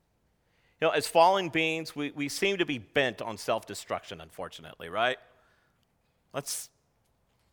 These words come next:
our nature, it seems like. David inserts this as one of his final pleas to remind us that when we refuse to seek forgiveness, we need to have God be a little more,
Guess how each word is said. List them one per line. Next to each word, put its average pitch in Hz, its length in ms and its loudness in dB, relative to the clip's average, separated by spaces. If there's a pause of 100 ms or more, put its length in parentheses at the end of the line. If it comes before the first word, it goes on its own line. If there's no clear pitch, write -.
(260)
our 123 120 2
nature, 117 340 -4
it 92 120 -14
seems 92 280 -14
like. 90 180 -10
David 165 400 4 (320)
inserts 165 520 4
this 139 260 0
as 120 160 -6
one 147 220 0
of 135 80 -4
his 139 160 -4
final 143 400 0
pleas 131 440 -4
to 123 100 -4
remind 131 440 -2
us 117 200 -2 (320)
that 127 120 4
when 131 280 -2
we 151 180 2
refuse 180 640 -2
to 185 140 -6
seek - 300 -2
forgiveness, 135 580 -2 (360)
we 127 180 -6
need 160 500 -2
to 135 100 -4
have 131 260 0
God 117 340 0
be 110 120 -10
a 107 60 -4
little 101 200 -10
more, 95 180 -12